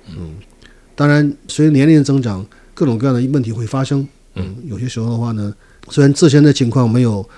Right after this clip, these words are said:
Speaker 1: 中风发生，但如果比如说有人摔倒了，有外伤性的这种出血，这也是有可能的。
Speaker 2: 嗯。
Speaker 1: 嗯，所以虽然很难预测未来，但是只要我们控制好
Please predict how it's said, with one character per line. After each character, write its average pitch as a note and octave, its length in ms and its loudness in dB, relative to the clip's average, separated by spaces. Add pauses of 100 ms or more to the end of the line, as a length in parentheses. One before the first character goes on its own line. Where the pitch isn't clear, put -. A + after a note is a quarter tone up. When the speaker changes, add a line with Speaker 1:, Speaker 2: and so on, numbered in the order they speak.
(300)
Speaker 1:
中 A#2+ 160 -2
风 A#2+ 100 -6
发 A2+ 140 -4
生， A2 160 -4
但 A2+ 160 -4
如 A#2+ 100 -2
果 A2 220 -4
比 A2 80 -8
如 F2 60 -8
说 A2 120 -8
有 G2+ 140 -10
人 G#2+ 100 -8
摔 B2+ 220 -2
倒 A2+ 120 -8 (140)
了， - 60 -20 (120)
有 G2+ 100 -10
外 B2 200 -2
伤 B2 160 -4
性 A#2 140 -6
的 G#2 100 -8
这 G2+ 120 -12
种 F2+ 260 -14
出 A#2 180 -16
血， - 240 -18
这 A#2+ 120 -12
也 F#2+ 160 -10
是 G2+ 160 -14
有 G#2 100 -12
可 G2 160 -18
能 - 160 -18
的。 - 60 -20 (300)
Speaker 2:
嗯。 D#2+ 140 -14 (100)
Speaker 1:
嗯， F2 260 -14 (120)
所 E3 160 0
以 B2+ 220 2 (220)
虽 F#3+ 120 2
然 F#3+ 80 2
很 B2 140 0
难 C3+ 160 0
预 F3 80 2
测 C#3+ 160 -2
未 C3 140 0
来， G#2 120 -4
但 D#3+ 160 0
是 C#3+ 240 0 (320)
只 - 120 -4
要 D3+ 100 4
我 C3+ 80 4
们 A#2 340 -2 (220)
控 E3+ 240 2
制 C#3 80 2
好 G#2+ 180 -4